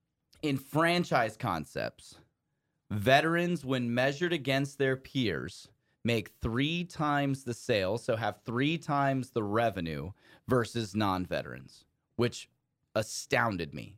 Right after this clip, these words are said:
It floored me because I hear all the time, um, that I don't think I'm a good salesperson.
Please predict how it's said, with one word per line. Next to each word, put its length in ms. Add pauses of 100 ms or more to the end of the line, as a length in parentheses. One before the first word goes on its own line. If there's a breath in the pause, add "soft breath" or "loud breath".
It 140
floored 640
me 200 (600 loud breath)
because 280
I 100
hear 280
all 360
the 80
time, 640 (1160 soft breath)
um, 580 (480)
that 400 (840)
I 120
don't 180
think 160
I'm 160
a 40
good 180
salesperson. 880